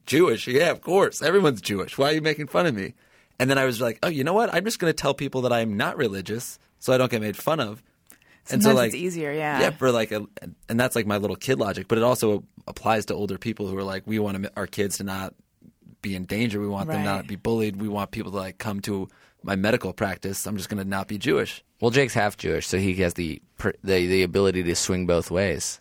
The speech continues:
Speaker 3: He's
Speaker 1: Yeah.
Speaker 3: a, he's a religious chameleon, actually.
Speaker 2: I just feel like if you're gonna do it, go all the way and change the name.
Speaker 3: Yeah.
Speaker 2: Because
Speaker 3: Rosen?
Speaker 2: no, yeah, no one didn't think we
Speaker 3: Yeah.
Speaker 2: weren't.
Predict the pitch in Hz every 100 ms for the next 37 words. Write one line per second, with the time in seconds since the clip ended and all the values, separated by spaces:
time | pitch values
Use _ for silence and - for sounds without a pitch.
0 | _ - - 104 - 113 107 104 104 107
1 | 104 - - 110 120 123 - 73 - -
2 | - 392 427 - 339 294 269 285 262 240
3 | 202 214 208 180 - - 247 226 214 208
4 | 190 175 165 147 165 165 143 143 127 101
5 | - - _ _ _ _ _ - 98 98
6 | 87 226 202 - - _ _ _ - -
7 | 220 117 113 233 233 240 262 269 170 196
8 | 254 277 262 226 233 208 160 208 196 185
9 | 175 160 - - 98 87 58 - - _
10 | _ - 180 185 160